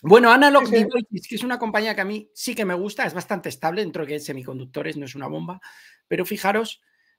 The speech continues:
Speaker 1: cómo va aumentando su dividendo. La verdad que esto hay inversores que les gusta y es muy bueno cuando vas viendo que de cero cincuenta y cuatro que pagaban en diecinueve está en cero ochenta y seis.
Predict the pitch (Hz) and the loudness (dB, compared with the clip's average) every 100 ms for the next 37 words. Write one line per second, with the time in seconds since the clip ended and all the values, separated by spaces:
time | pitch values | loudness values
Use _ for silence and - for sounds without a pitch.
0 | _ 214 214 233 262 143 151 190 233 - | _ 2 2 0 -6 -10 -2 0 0 -4
1 | 151 151 156 147 170 180 190 226 302 _ | -8 -6 -8 -8 -8 -6 -6 -10 -12 _
2 | _ _ - - 247 269 - - 185 147 | _ _ -10 -6 -4 -6 -10 -12 -6 -4
3 | 151 127 104 110 _ _ 143 147 175 190 | -4 -6 -10 -14 _ _ -8 -4 -4 -4
4 | 185 - 233 240 - _ - 160 143 135 | -6 -6 -6 -6 -12 _ -6 -4 -4 -8
5 | 151 127 127 123 127 156 175 - 143 120 | -8 -10 -10 -10 -12 -8 -8 -6 -8 -10
6 | 113 - _ - 139 156 147 143 151 165 | -10 -14 _ -10 -8 -8 -6 -6 -6 -6
7 | 147 135 135 143 - - 143 156 156 196 | -8 -8 -8 -8 -10 -8 -4 -4 -4 -6
8 | - - _ 175 175 175 214 214 214 208 | -10 -20 _ -2 -2 0 0 0 -2 -2
9 | 190 180 202 185 160 156 160 185 190 180 | -2 0 0 0 -4 -4 -4 -2 -2 -4
10 | 170 170 180 180 - 151 127 120 104 120 | -6 -6 -4 -4 -6 -8 -8 -10 -10 -16
11 | 104 113 - - - | -18 -20 -18 -20 -20